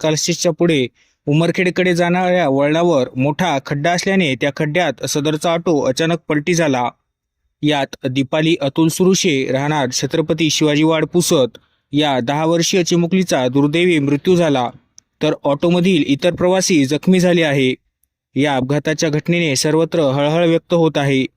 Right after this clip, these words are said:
सदर अपघातानंतर पुसद शहर पोलीस स्टेशनचे अधिकारी घटनास्थळी दाखल झाले होते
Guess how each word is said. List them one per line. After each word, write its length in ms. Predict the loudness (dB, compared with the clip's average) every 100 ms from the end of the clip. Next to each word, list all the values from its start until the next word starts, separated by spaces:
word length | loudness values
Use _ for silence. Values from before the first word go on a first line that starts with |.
| _ _ _ _ -8
सदर 280 | -2 0 0
अपघातानंतर 800 | 0 -2 0 0 0 0 0
पुसद 340 | 0 -2 0 0
शहर 260 | 2 0
पोलीस 260 | 0 0 0
स्टेशनचे 420 | -2 0 0 0
अधिकारी 460 | 0 0 2 2 2
घटनास्थळी 600 | 0 0 -2 0 0 0
दाखल 340 | 0 -2 0
झाले 220 | 2 2 2
होते 360 | 2 0 -4